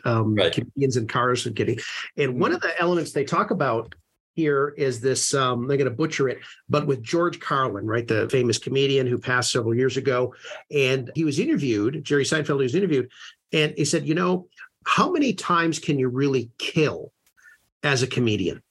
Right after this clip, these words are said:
Speaker 1: Like, slay it on stage. People are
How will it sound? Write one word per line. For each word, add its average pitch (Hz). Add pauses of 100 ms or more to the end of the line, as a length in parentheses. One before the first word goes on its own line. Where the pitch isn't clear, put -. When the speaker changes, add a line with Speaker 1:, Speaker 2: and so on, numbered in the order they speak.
(160)
Speaker 1:
Like, -
slay 185
it 165
on 143
stage. 131 (400)
People 151
are 127